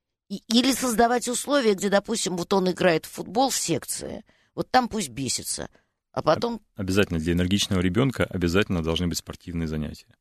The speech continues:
Speaker 1: Мгм.
Speaker 2: Футбол, а, плавание, ам, теннис,
Speaker 1: Волейбол,
Speaker 2: э,
Speaker 1: баскетбол.
Speaker 2: бокс.
Speaker 1: Бокс,
Speaker 2: Если это
Speaker 1: хорошо.
Speaker 2: мальчик.
Speaker 1: Прекрасно.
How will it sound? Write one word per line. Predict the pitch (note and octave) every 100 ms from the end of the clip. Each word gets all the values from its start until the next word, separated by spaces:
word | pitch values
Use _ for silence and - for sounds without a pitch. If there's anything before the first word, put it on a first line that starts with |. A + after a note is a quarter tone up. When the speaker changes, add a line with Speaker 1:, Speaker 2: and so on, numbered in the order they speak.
| -
Speaker 1:
Мгм. | D3 C#3+ A#2 F#2 _ _
Speaker 2:
Футбол, | - A#2+ F#2 F2 D#2+ D#2 - - -
а, | D#2+ D#2 D#2 D2+ D2+ D#2+ _ -
плавание, | F2+ F2+ F2 D#2+ D#2 D2+ D2+ D#2 D#2+ - - - - _ F#2 _ _ _ _ _ -
ам, | D#2+ D#2 D2+ D2+ D2+ D2 D2 C#2+ -
теннис, | F#2+ F2 D#2 - A2+
Speaker 1:
Волейбол, | C#3 C#3+ D#3 F3
Speaker 2:
э, |
Speaker 1:
баскетбол. | C3+ - A#2 A#2 D3+ B2 _ _ _ _ _ _ _ _ _ _ _ _ -
Speaker 2:
бокс. | G2+ G2+ F#2 - - - _ _ -
Speaker 1:
Бокс, | G2 B2 - - -
Speaker 2:
Если | A2 F2 - F2+
это | F2+
Speaker 1:
хорошо. |
Speaker 2:
мальчик. | E2+ E2 - - - _ _
Speaker 1:
Прекрасно. | A2 - B2 E2 - - A1